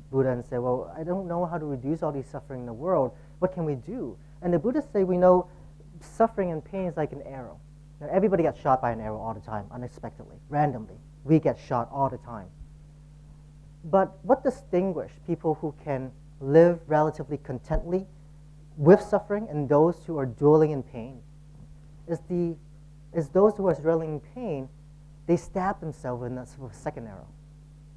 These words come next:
The me-, the meaning behind that is that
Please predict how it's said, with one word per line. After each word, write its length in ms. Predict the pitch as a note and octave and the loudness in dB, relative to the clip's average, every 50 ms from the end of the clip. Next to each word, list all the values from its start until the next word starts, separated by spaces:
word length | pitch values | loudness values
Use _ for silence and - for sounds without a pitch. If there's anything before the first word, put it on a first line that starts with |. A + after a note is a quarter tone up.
| - - - - - - - - - - - - - - - - - - - - - - - - - - - - - - - - - - - - - - - - - - - - - - - - - - | -20 -20 -20 -20 -20 -20 -20 -20 -20 -20 -20 -20 -20 -20 -20 -20 -20 -20 -20 -20 -20 -20 -20 -20 -20 -20 -20 -20 -20 -20 -20 -20 -20 -20 -20 -20 -20 -20 -20 -20 -20 -20 -20 -20 -20 -20 -20 -20 -16 -6
The 60 | G3 | -4
me-, 200 | G#3+ A3 A#3 A3+ - - | -2 -2 -2 -4 -4 -2
the 60 | A3 | 0
meaning 380 | G3 A3 C4+ E4+ F4+ D#4+ B3+ F#3+ | 2 2 2 2 2 2 2 2
behind 420 | F3 D3+ - C#3+ C#3 C3 B2 A2 | 0 -2 -2 -4 -4 -4 -4 -6
that 220 | G2+ F#2+ F#2 A2+ C3 - - - - - - - - - - - | -8 -8 -10 -10 -14 -18 -20 -20 -20 -20 -20 -20 -20 -20 -16 -14
is 120 | E3 D3+ | -12 -6
that 200 | D3 E3+ E3 D#3+ | -4 -4 -4 -4